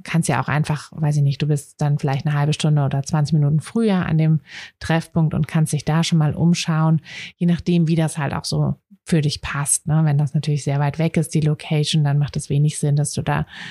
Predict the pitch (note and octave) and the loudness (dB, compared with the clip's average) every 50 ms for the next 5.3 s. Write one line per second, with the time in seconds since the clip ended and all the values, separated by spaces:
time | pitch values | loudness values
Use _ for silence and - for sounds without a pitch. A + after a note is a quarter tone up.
0 | - - - - D#3+ D3+ - - - D#3+ D3+ D3+ D#3 D3 D3 D#3+ E3+ E3+ F3 D#3+ | -18 -10 -4 -2 -2 -2 -2 -2 0 0 2 2 2 0 2 2 2 2 2 0
1 | - - D3 D3 D3 D#3 E3 - - _ _ - - - - - _ D#3 D3 D3 | -2 -2 -2 0 2 0 0 -2 -6 _ _ -20 -20 -20 -20 -10 _ -2 0 2
2 | D3 C#3+ C#3+ D3 - - - D3 - C#3+ C#3 - D#3+ C#3+ - - D#3 D3+ D3 C#3 | 2 2 2 0 -2 -4 -6 -4 -2 -2 -2 -2 -2 -4 -4 -4 -4 -4 -4 -4
3 | - - C#3+ C#3+ - D#3 D#3 D3 - C#3 C#3 D3+ - E3+ E3 E3 E3+ E3+ - E3 | -4 -6 -6 -2 -2 0 0 0 0 -2 -4 -2 -2 0 2 2 2 2 2 0
4 | D#3 - - - D3+ D#3+ D3 C#3+ C#3+ C#3+ C3 C3 C#3 D3 C#3+ - - C#3 D3+ - | 0 -2 -2 -2 0 0 0 0 0 0 0 0 0 0 -2 -2 -2 -2 -2 -2
5 | C#3+ C3+ - - - | -4 -6 -8 -10 -14